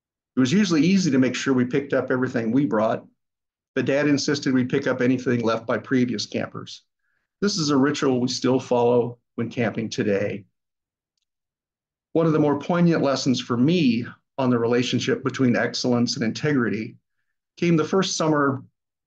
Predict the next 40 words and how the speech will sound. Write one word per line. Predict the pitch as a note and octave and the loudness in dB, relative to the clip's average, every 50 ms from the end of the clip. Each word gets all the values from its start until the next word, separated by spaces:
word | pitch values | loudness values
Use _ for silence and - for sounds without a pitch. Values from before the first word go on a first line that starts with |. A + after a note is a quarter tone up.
| _ _ _ _ _ _ _ - - - | _ _ _ _ _ _ _ -14 -8 -4
I | - | -2
worked | C3+ B2 C#3+ D3+ D3 - | 0 0 0 0 -2 -2
for | - C3+ | -4 -2
Dad. | G#2+ A2 G#2 F#2+ F2+ - - _ _ _ _ _ - | -2 -2 -2 -4 -8 -10 -12 _ _ _ _ _ -4
I | B2+ | -2
was | B2+ A#2+ A#2+ - | -2 -2 0 0
home | C3+ C3 C3+ | 2 2 2
from | B2+ - D3+ C#3 - | 2 0 -2 -2 0
college, | D#3+ C3+ C#3 C3+ C3+ C#3 C3+ - - - _ _ _ _ _ _ _ _ _ _ _ _ _ | 0 0 0 0 0 -2 -4 -8 -14 -18 _ _ _ _ _ _ _ _ _ _ _ _ _
and | C3 A#2+ | -2 0
the | A2+ | 2
main | A#2+ D#3+ F3+ F#3 - | 2 2 2 0 0
project | - F3+ D#3+ D#3+ D3 D#3+ D3 - - | 0 0 0 0 2 0 -2 -2 -2
for | C3+ | -4
the | B2+ B2 | -4 -4
summer | - - B2 B2 B2 C3 C3+ | -2 -2 -2 0 0 2 0
was | C3+ C3+ | 0 0
to | - A2+ | -2 -4
build | - A2+ A#2+ A2+ A2+ A2+ | -2 0 0 0 2 0
a | A2+ | -2
hog | - - D3+ C#3+ C#3 C3+ C3 C3+ - | -2 -2 0 0 0 0 0 -4 -6
farrowing | - - F3 F3 E3+ D3 C3 A#2+ F2+ - | -6 -4 -2 0 0 2 2 0 0 -2
house | - A#2 G2+ F2 D2 C#2+ - - - - - _ _ _ _ | -4 -4 -4 -4 -4 -4 -8 -10 -12 -14 -18 _ _ _ _
for | - B2 | -6 -4
Dennis | A2 A#2+ A#2 A#2 A2+ A#2 - - | -2 -2 -2 -2 -2 -2 -2 0
and | C3+ B2 | 0 0
Linda | A2+ A2+ A2+ A#2+ G#2+ | 2 0 0 -2 -2
Siefkes. | - - - C#3+ C#3 C#3 - - - - - - - - - _ _ _ _ _ _ _ _ _ _ _ _ _ _ _ _ _ _ _ _ - | -2 -2 0 0 0 0 -2 -8 -10 -12 -10 -10 -12 -14 -14 _ _ _ _ _ _ _ _ _ _ _ _ _ _ _ _ _ _ _ _ -4
I | C3 D3 | -2 0
was | E3 E3 - | 0 0 0
sent | F#3+ G#3 G#3 G3 | -2 -2 -2 0
to | A#3 | 0
the | G#3+ F#3+ | 2 2
roof | C3 C3+ C3+ C#3+ C#3 - | 2 2 2 0 0 0
to | - D3 | 0 0
install | C3+ B2+ - - C#3 C3+ C3+ C3 C3 C3 | 0 0 -2 0 0 0 2 0 -2 -4
four | - - C#3 C#3 D3 D3 D3 C#3+ C3+ - - | -4 -2 0 0 2 2 0 0 -2 -4 -4
long | A#2+ A#2+ B2+ C3 C3 C3 C3 C3 B2+ - - | -2 0 0 2 2 2 2 2 0 -2 -2
ridge | C3 C#3 C#3 C#3 - - | 0 0 0 0 -2 -4
vents | - G#2 G2+ G#2+ - - - - - | -4 -4 -2 -4 -4 -8 -10 -12 -16